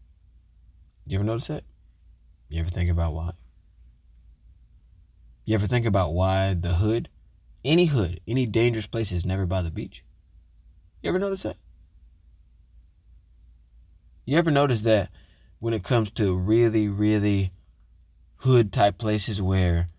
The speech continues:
and I don't wanna just say that hood type places are just black people. I'm just using an example. Any place where there are black people in the hood,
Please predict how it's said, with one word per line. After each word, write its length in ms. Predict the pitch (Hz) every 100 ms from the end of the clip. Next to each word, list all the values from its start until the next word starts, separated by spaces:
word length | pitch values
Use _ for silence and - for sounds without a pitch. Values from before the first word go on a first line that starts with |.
| _ _ _ - _ 135
and 120 | 123
I 80 | 127
don't 120 | 123
wanna 180 | 113 98
just 180 | 92
say 140 | - 90
that 240 | 73 64
hood 200 | 92 104
type 200 | 90 80
places 300 | 95 85 82
are 40 | 73
just 200 | 73 -
black 240 | 87 87
people. 160 | 76 - - -
I'm 160 | 104
just 140 | 98 90
using 200 | 101 98
an 60 |
example. 440 | 85 82 85 85 82
Any 180 | 147 180
place 320 | 165 151 143
where 120 | 113 101
there 160 | 101
are 200 | 95 87 - - - _
black 280 | - 98 98
people 240 | 131 123 156
in 80 |
the 80 | 180
hood, 260 | 190 135